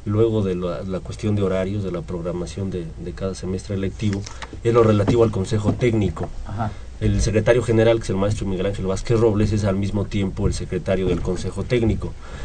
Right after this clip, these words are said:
Speaker 1: Y el Consejo Técnico, pues, es el órgano colegiado más importante, la autoridad más importante para la facultad. Bueno, no solo para la nuestra, sino para las facultades y escuelas de la unam. Eh,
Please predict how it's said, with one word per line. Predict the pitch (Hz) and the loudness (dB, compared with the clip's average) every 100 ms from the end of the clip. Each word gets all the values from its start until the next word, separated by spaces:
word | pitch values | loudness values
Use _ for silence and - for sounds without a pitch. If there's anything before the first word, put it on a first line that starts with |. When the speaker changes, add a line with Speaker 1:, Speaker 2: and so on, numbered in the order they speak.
| - | 2
Speaker 1:
Y | 127 | 2
el | |
Consejo | 113 117 143 151 | 4 4 4 4
Técnico, | 143 151 135 135 - | 4 4 4 2 0
pues, | 104 | 2
es | 101 | 2
el | 113 | 6
órgano | 113 113 107 | 6 6 4
colegiado | 101 101 98 113 107 | 2 0 2 2 4
más | 104 101 - - - - - | 4 2 -2 -6 -8 -6 -2
importante, | 107 101 113 107 127 113 113 110 - - | 0 6 6 8 6 6 2 -2 -6 -4
la | 101 | -2
autoridad | 95 98 98 110 | 2 4 6 6
más | 107 107 101 | 6 4 4
importante | 107 104 92 104 98 101 | 2 0 0 0 0 0
para | 90 | 0
la | 90 85 | 0 -2
facultad. | 87 - 95 113 107 - - - - - - - | -4 -4 0 0 -2 -6 -12 -12 -12 -12 -10 -4
Bueno, | 123 104 | -2 -2
no | |
solo | 101 98 | 0 0
para | - 92 | 2 0
la | 90 | 2
nuestra, | 92 101 - 87 | 2 0 0 -2
sino | 90 85 | -2 -2
para | 87 87 | 0 0
las | 85 | 0
facultades | 90 87 87 80 98 98 90 | -2 -4 -6 -2 -2 -2 -4
y | |
escuelas | 82 - 98 92 | -4 0 0 2
de | 87 | 0
la | 85 | 2
unam. | 85 101 98 104 - - - - - - | 2 2 2 -2 -8 -8 -8 -8 -8 -2
Eh, | 95 92 92 92 | 0 2 2 0